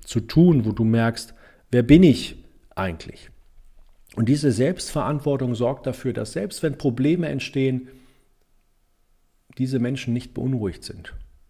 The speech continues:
Denn sie wissen, „Okay, ich habe das irgendwie eingeleitet, ich kann mich daraus auch wieder herausholen.“ Und frag du dich mal, wann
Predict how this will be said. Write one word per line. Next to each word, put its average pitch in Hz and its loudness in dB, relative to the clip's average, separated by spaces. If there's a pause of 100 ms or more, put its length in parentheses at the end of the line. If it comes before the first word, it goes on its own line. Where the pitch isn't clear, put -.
(120)
Denn 110 -2
sie 101 -4
wissen, 120 -2
„Okay, 120 -2
ich 107 -4
habe 117 -2
das 107 -6
irgendwie 143 -2
eingeleitet, 120 -4
ich - -14
kann 113 -6
mich 113 -6
daraus 101 -8
auch 87 -10
wieder 101 -10
herausholen.“ 104 -10 (1500)
Und 127 -10
frag 151 -4
du 175 0
dich 202 -2
mal, 101 -2
wann 135 -2